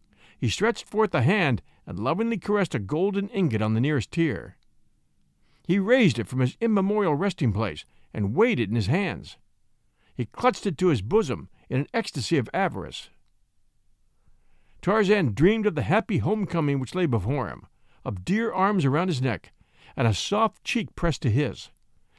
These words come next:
But there rose to dispel that dream the memory of the old witch doctor and his warning. And then, in the span of a few brief seconds, the hopes of both these men were shattered.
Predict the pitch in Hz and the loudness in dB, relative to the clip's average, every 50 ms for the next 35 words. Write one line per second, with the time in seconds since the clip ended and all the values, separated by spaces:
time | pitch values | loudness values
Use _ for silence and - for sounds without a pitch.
0 | _ - - - 120 - 120 113 123 175 233 269 294 247 - - 208 165 170 151 | _ -16 -10 -8 -4 -2 -2 0 2 4 4 4 4 2 0 -2 -2 0 0 -2
1 | - - 208 208 202 175 180 170 139 107 127 156 196 180 127 92 80 - - - | -2 -2 -2 -2 0 0 0 0 0 2 2 2 2 2 0 -4 -6 -10 -16 -20
2 | - - - 107 101 110 139 180 202 208 214 208 185 143 120 139 - - _ 147 | -20 -8 -4 -2 0 2 2 2 2 2 2 2 2 2 2 -2 -4 -4 _ -2
3 | 185 214 233 208 156 160 214 - - - 117 95 104 95 - 123 123 135 139 135 | 0 0 0 0 0 0 -2 -2 -2 -2 -2 -2 -2 -2 -4 -2 0 2 2 2
4 | 107 92 123 180 202 175 117 69 71 92 - _ _ _ _ _ _ _ _ _ | 2 2 0 0 0 -2 -4 -8 -10 -14 -18 _ _ _ _ _ _ _ _ _
5 | _ _ _ _ _ _ _ _ _ - - - - _ - - _ _ - _ | _ _ _ _ _ _ _ _ _ -20 -20 -20 -20 _ -20 -20 _ _ -20 _
6 | _ _ _ _ _ _ _ _ - 107 98 95 117 123 156 196 214 190 - _ | _ _ _ _ _ _ _ _ -4 -2 0 2 2 2 2 2 0 -2 -4 _
7 | _ _ _ _ _ _ _ - - - 123 110 101 - - 147 160 190 180 143 | _ _ _ _ _ _ _ -16 -6 -2 0 0 0 0 0 0 2 2 2 2
8 | 135 - - 208 233 202 135 113 175 233 214 - - - 208 185 - 107 90 78 | 2 0 0 -2 -2 -2 0 2 2 2 2 0 0 -2 -2 -2 -2 -6 -8 -8
9 | - - - _ _ _ _ _ _ - - - - - 101 139 208 240 175 - | -12 -18 -20 _ _ _ _ _ _ -20 -20 -8 -4 0 2 2 2 2 0 -2
10 | 190 151 107 95 139 202 233 202 - - 143 113 95 98 110 123 151 151 143 101 | -2 -2 -2 -2 0 -2 -2 -2 0 0 0 0 0 0 -2 -2 0 -2 -2 -2
11 | - - - 180 185 170 95 80 - 98 | -2 -2 -2 -2 -2 -4 -6 -8 -12 -16